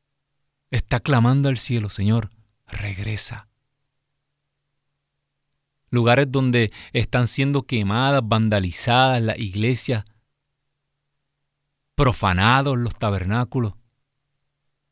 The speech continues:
Hay muchas personas que están clamando, "Señor, regresa". ¿Sabes qué? No tengas miedo.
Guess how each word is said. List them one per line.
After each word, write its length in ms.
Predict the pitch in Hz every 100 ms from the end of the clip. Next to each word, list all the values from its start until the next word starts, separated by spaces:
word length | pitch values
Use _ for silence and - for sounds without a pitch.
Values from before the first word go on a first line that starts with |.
| _ _ _ _
Hay 300 | 117 127 - _ _ _
muchas 720 | 110 107 110 135 196 202 - -
personas 600 | - 135 - 127 92 - _
que 80 | -
están 280 | 92 98 101
clamando, 580 | - 104 107 110 98 - _ _
"Señor, 460 | - 92 92 107 - - _ _ _
regresa". 760 | - 92 98 90 95 92 - 98 _ _ _ _ _ _ _ _ _
¿Sabes 180 | 135 147
qué? 100 | 165
No 80 | 135
tengas 180 | 147 139
miedo. 300 | 95 104